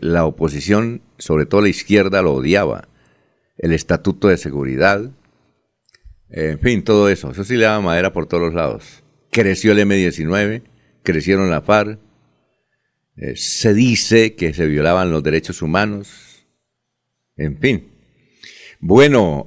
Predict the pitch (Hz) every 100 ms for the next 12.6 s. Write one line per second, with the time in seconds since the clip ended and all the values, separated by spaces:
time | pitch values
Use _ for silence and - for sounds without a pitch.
0 | - 85 90 87 87 80 - 107 110 117
1 | 123 113 127 127 90 117 98 82 78 73
2 | 107 127 110 73 95 104 117 101 73 76
3 | 95 87 104 104 80 76 87 - 95 101
4 | - 78 82 90 82 78 - 113 - 110
5 | 104 120 110 104 113 - - 110 - _
6 | _ _ _ _ _ _ - 67 69 90
7 | 90 92 85 80 87 92 - 92 92 92
8 | 90 85 90 87 - 76 73 - 90 -
9 | - - - _ _ _ - - _ -
10 | 101 123 - 85 - - 127 123 120 131
11 | 123 101 82 78 69 65 64 - 69 90
12 | 85 82 110 101 - 62